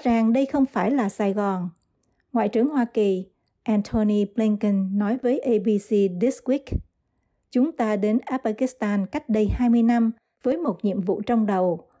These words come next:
đó là đối phó với những kẻ đã tấn công chúng ta vào ngày mười một tháng chín,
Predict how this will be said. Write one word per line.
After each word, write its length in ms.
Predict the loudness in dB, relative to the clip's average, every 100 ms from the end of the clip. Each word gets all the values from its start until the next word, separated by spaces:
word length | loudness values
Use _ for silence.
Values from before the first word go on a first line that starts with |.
| _
đó 240 | -4 -2 0
là 160 | 0
đối 200 | 0 0 0
phó 280 | -2 0 0 0
với 100 | -2
những 200 | 0 0
kẻ 280 | 0 -2 -2
đã 160 | -2 -4
tấn 300 | -2 -2 0
công 220 | 0 0
chúng 200 | 2 0
ta 360 | 0 -2 0 -2 -6 -4
vào 160 | -2
ngày 200 | 0 2
mười 140 | 2 2
một 260 | 2 0
tháng 160 | 0 -2 0
chín, 280 | 2 2